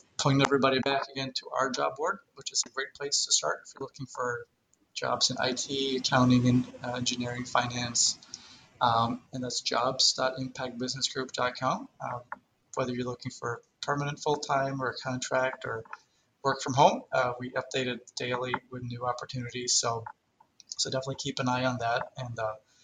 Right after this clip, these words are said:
uh, if you have any questions, we're available on our website as well. We have a, a live chat, we've got a contact form, we've got our phone number on there. So numerous different ways to get a hold of us. Uh, we'll be happy to help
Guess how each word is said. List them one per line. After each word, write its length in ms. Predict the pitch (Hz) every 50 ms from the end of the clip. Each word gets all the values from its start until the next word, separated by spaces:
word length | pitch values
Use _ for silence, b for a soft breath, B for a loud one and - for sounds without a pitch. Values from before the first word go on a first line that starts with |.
| b b b b _ _ -
uh, 60 | 120
if 60 | - - -
you 80 | 123
have 120 | 131 131 - -
any 160 | 135 131 123
questions, 640 | - - 143 139 - - - 98 104 107 - - -
we're 120 | 135 131
available 420 | 131 135 135 131 131 123 127 127 -
on 140 | 127 123 120
our 140 | 117 113 110
website 400 | 117 120 120 - - - 127 120
as 140 | 120 - -
well. 280 | 123 120 120 117 120 - _
We 60 | 120
have 100 | 117 -
a, 340 | 113 113 113 - - - -
a 20 | -
live 220 | 131 131 135 131 -
chat, 300 | - - 156 165 165 - - - -
we've 260 | 233 - - - - -
got 120 | 131 123
a 60 | 120 - - - - 135
contact 320 | 131 127 - 135 131 -
form, 440 | - - - 131 131 131 131 131 131
we've 200 | 127 - _ -
got 140 | 127 123 117
our 80 | 113 - -
phone 140 | 131 123 123
number 320 | 123 123 123 123 120 120
on 100 | 120 120
there. 220 | 120 120 120 120 120 - _ - -
So 280 | - - 120 120 117 - _ - - _ - -
numerous 320 | 131 131 127 127 123 - -
different 300 | 147 - - 127 117 120
ways 200 | 123 120 - -
to 100 | - 117
get 120 | 120 120
a 40 | 110
hold 180 | 117 120 123
of 120 | 120 113 120
us. 840 | 120 - - - - - - - - - - - - - - - - _ 123
Uh, 240 | 120 117 113 113 113
we'll 120 | 120 117 113
be 140 | 117 117
happy 260 | 113 120 117 - - - -
to 100 | - 135
help 340 | - - 120 117 120 -